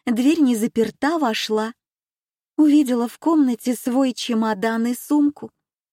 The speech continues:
Не понимаю, в чём дело. Звоню Васе, он сразу ответил: «Светлана, в связи с твоим поведением, о котором узнал только сегодня днём,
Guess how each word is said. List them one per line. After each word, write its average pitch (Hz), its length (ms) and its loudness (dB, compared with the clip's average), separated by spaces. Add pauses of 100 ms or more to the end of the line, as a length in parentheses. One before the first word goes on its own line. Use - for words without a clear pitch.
Не 254 140 2
понимаю, 240 560 0
в - 60 -18
чём 202 320 -4
дело. 240 400 -4 (340)
Звоню 254 480 2
Васе, 254 480 -4 (340)
он 359 160 0
сразу 277 400 0
ответил: 220 680 -2 (480)
«Светлана, 240 760 0 (200)
в - 80 -20
связи 240 400 -2
с - 80 -10
твоим 226 380 -2
поведением, 214 760 -2
о 202 80 -4
котором 214 440 -2
узнал 202 400 -2
только 202 360 -2
сегодня 196 560 -4
днём, 254 380 0